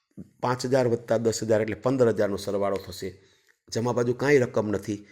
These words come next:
એટલે પંદર હજાર ઘટે છે ત્યાં, એટલે એકત્રીસમી તારીખ લખી અને બાકી આગળ લઈ ગયા આપણે લખી લેવાનું છે. ત્યાર પછી મિત્રો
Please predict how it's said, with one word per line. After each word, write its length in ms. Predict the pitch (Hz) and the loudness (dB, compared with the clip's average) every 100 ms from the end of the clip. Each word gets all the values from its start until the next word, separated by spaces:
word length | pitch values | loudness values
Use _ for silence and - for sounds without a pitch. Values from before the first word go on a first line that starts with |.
| - _ | -20 _
એટલે 180 | 98 107 | -10 -8
પંદર 360 | - 117 131 120 | -4 -2 2 2
હજાર 220 | 101 107 104 - - | 2 0 -2 -8 -8
ઘટે 240 | 120 120 120 | -2 0 0
છે 140 | 110 | -2
ત્યાં, 280 | - 104 98 - _ _ _ | -4 -4 -4 -10 _ _ _
એટલે 180 | 95 101 110 | -8 -2 -2
એકત્રીસમી 580 | - 127 120 - 113 - | -2 -4 -6 -6 -4 -2
તારીખ 260 | 104 101 | -2 -4
લખી 320 | 101 - - | -8 -10 -12
અને 120 | 92 92 | -10 -8
બાકી 320 | 98 92 101 | -8 -6 -6
આગળ 200 | 92 90 | -6 -8
લઈ 120 | 92 92 | -8 -6
ગયા 220 | 98 175 - _ _ - | -6 -8 -14 _ _ -20
આપણે 200 | 92 90 | -16 -14
લખી 240 | 92 80 | -14 -16
લેવાનું 260 | 76 76 78 | -16 -18 -20
છે. 80 | - - _ _ _ _ _ _ _ _ _ _ _ - | -20 -20 _ _ _ _ _ _ _ _ _ _ _ -8
ત્યાર 180 | 123 131 | -6 -6
પછી 260 | 135 - 117 | -8 -6 -6
મિત્રો 220 | 120 | -4